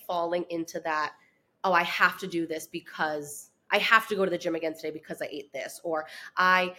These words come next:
have to cut out this meal because yesterday I overate." Those things are disordered habits, not necessarily eating disorders. I think that those two terms get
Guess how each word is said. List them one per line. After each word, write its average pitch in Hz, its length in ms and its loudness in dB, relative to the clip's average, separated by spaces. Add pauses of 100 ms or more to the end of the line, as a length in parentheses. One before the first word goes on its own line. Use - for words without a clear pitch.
(140)
have 214 240 4
to 208 80 -8
cut 202 200 -4
out 160 140 0
this 160 180 -10
meal 160 180 -2
because 170 280 -8
yesterday 156 400 -4
I 151 40 -2
overate." 151 500 -10 (320)
Those 330 380 2
things 285 360 -4 (100)
are 185 500 2 (140)
disordered 170 500 -4
habits, - 600 -4
not 185 180 2
necessarily 226 420 -2
eating 196 240 -4
disorders. 190 540 -2
I 175 60 -2
think 185 240 -6
that 180 160 -4
those 180 200 -6
two 190 120 -10
terms 170 320 -6
get 160 240 -2